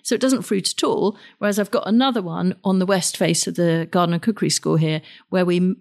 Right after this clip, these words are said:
planted it into a pit and we restricted its roots. And I had the first fig this morning, and that's absolutely delicious. So they're an ideal pot plant,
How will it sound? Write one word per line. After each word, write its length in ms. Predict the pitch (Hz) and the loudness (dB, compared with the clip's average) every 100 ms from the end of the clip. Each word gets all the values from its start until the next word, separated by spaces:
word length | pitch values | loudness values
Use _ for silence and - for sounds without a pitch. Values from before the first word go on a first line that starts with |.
| _ | _
planted 380 | - 208 175 - | -2 0 0 -2
it 60 | - | -2
into 220 | 170 180 | -2 -2
a 40 | 156 | -2
pit 380 | - 226 - | 2 2 2
and 80 | 165 | 2
we 100 | 165 | 2
restricted 480 | 165 165 - - 180 | 2 2 2 0 0
its 140 | 170 185 | 0 2
roots. 260 | 175 - - | 0 0 -2
And 120 | 190 | 0
I 80 | 185 | 0
had 180 | 190 180 | -2 -2
the 80 | 185 | -2
first 360 | 214 175 - | 0 0 0
fig 200 | - 165 | -2 -2
this 200 | 175 - | -2 0
morning, 340 | 202 185 151 151 | 2 2 0 0
and 100 | 156 | 0
that's 280 | 170 - - - | -2 -4 -8 -2
absolutely 760 | 202 - - - 190 170 - 160 | -4 -4 -6 -2 0 0 -2 -4
delicious. 560 | 175 190 - - - _ - - - _ | -4 -4 -8 -14 -18 _ -20 -20 -20 _
So 420 | - 202 185 180 - | -8 -2 0 0 0
they're 160 | 202 | 0
an 100 | 196 196 | 2 0
ideal 720 | 202 196 - 269 269 240 165 | 0 -2 -4 0 2 2 0
pot 280 | - 160 - | -4 -10 -2
plant, 420 | 156 147 - | 0 0 -2